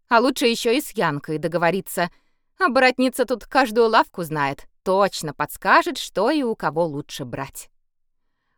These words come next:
Саша повернулась в сторону конторы законника. Надо бы отдать долг. Но через минуту размышления решила, м, что подождёт. Это не её личные деньги,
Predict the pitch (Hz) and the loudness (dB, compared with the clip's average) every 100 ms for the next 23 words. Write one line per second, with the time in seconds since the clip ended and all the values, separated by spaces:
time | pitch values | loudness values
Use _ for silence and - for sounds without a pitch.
0 | _ _ - 269 - 330 302 262 285 262 | _ _ -6 -4 0 2 0 0 2 2
1 | 262 277 269 - - 262 247 247 247 247 | 2 2 0 -4 -6 -2 0 0 0 -2
2 | 262 240 220 247 - 190 151 139 135 - | 0 -2 -2 -4 -6 -6 -4 -6 -8 -8
3 | 135 135 - _ _ _ _ 185 180 160 | -8 -8 -12 _ _ _ _ -8 -6 -6
4 | 165 165 156 151 151 143 143 185 202 135 | -4 -2 -2 -2 -6 -6 -8 -8 -8 -12
5 | 135 - - _ _ _ _ _ _ _ | -14 -18 -18 _ _ _ _ _ _ _
6 | _ - 269 320 285 311 262 240 247 233 | _ -4 0 2 2 2 0 2 2 2
7 | 214 202 196 202 277 440 403 233 247 330 | 0 0 -2 -2 -2 0 0 0 -2 -2
8 | 381 370 - 320 302 _ _ - - 294 | 0 -2 -4 -12 -16 _ _ -20 -10 -8
9 | - 220 160 123 127 139 139 - - _ | -8 -10 -10 -12 -10 -4 -4 -6 -20 _
10 | _ _ _ - 294 311 285 294 294 269 | _ _ _ -6 -2 2 4 6 4 2
11 | 254 208 165 - - 143 139 147 139 131 | 0 -2 -2 -6 -8 -6 -6 -6 -6 -8
12 | 117 | -12